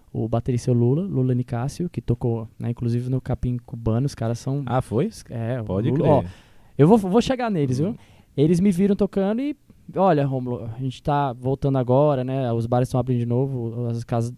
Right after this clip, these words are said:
Speaker 1: é, noturnas aí, tipo, as casas de shows tão abrindo, mas a gente quer conversar com você sobre entrar na banda. Então, então foi assim, foi, foi no timing perfeito, como eu falei, mas foi, não foi fácil não, cara, foi pessoalmente lá.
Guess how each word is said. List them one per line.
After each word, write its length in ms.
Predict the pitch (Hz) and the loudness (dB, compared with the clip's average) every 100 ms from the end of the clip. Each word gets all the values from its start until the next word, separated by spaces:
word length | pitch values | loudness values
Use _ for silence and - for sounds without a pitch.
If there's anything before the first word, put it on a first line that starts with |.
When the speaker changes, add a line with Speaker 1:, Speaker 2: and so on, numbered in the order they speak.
| - | -8
Speaker 1:
é, 220 | 117 110 | -4 -2
noturnas 420 | 110 - 117 113 | -2 -2 0 0
aí, 160 | 110 110 | 0 -2
tipo, 320 | - 90 98 - - - - - _ _ - | -4 -14 -14 -16 -20 -20 -20 -20 _ _ -20
as 80 | - | -6
casas 220 | 113 110 | 0 0
de 80 | - | 0
shows 180 | 120 110 | 0 2
tão 140 | 117 | 2
abrindo, 240 | 113 113 120 | 2 2 4
mas 200 | 127 131 | 4 4
a 80 | |
gente 280 | 131 135 151 - - - - _ - | 2 0 -4 -12 -20 -20 -20 _ -4
quer 240 | 123 135 | 0 0
conversar 340 | - 143 143 143 | 0 -4 -2 -4
com 80 | |
você 180 | 151 - | -4 -4
sobre 240 | 131 127 127 | -4 -4 -6
entrar 220 | 127 127 | -4 -6
na 80 | 131 | -4
banda. 200 | 117 113 | -6 -6
Então, 140 | - 165 - - | -10 -16 -16 -8
então 120 | - | -4
foi 140 | 196 330 | -2 -2
assim, 180 | - 269 | -2 -2
foi, 260 | 269 233 - - - | 0 -2 -4 -8 0
foi 120 | 202 | 2
no 80 | 240 | 4
timing 280 | 262 262 | 2 2
perfeito, 340 | 277 320 - 185 | 2 0 2 0
como 100 | 165 | 0
eu 40 | 175 | 0
falei, 220 | 180 143 | 2 2
mas 400 | 143 147 147 - | 0 0 -2 -12
foi, 420 | 127 - 135 139 170 | -18 -4 2 2 2
não 140 | 190 | 0
foi 120 | - | -2
fácil 360 | 214 247 240 330 | -2 -4 -4 -4
não, 160 | 220 | -4
cara, 200 | 156 139 | -2 -2
foi 280 | 120 - 147 - _ _ _ _ - - | -4 -4 -6 -6 _ _ _ _ -6 2
pessoalmente 800 | 151 - 208 220 160 160 190 | 4 4 2 2 0 0 0
lá. 320 | 143 123 143 | 0 2 0